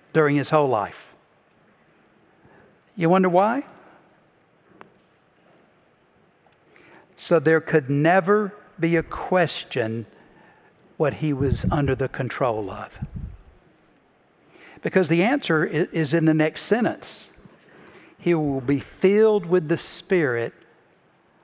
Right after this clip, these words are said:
not influenced by alcohol." He would always be under the control of the Spirit of God. Remember when, at Pentecost, when the disciples were speaking from God,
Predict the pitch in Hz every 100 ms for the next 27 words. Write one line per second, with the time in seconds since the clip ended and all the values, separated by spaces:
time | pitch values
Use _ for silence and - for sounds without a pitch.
0 | _ _ - 139 147 160 135 - - -
1 | - - - - 147 135 - 139 131 -
2 | 139 123 123 131 - - 101 90 - -
3 | - _ _ _ _ _ _ _ _ _
4 | _ _ _ 160 139 147 - 147 170 180
5 | 175 180 180 160 - - - 156 160 160
6 | 156 156 151 151 - 151 135 - 143 127
7 | 123 120 - - _ 131 107 123 - -
8 | 131 120 117 110 117 107 101 - _ _
9 | _ - - - _ 156 156 208 220 170
10 | 175 202 160 156 - - 226 - 151 143
11 | - 156 147 135 135 175 185 165 123 139
12 | - - 190 - 151 131 160 139 165 180
13 | 151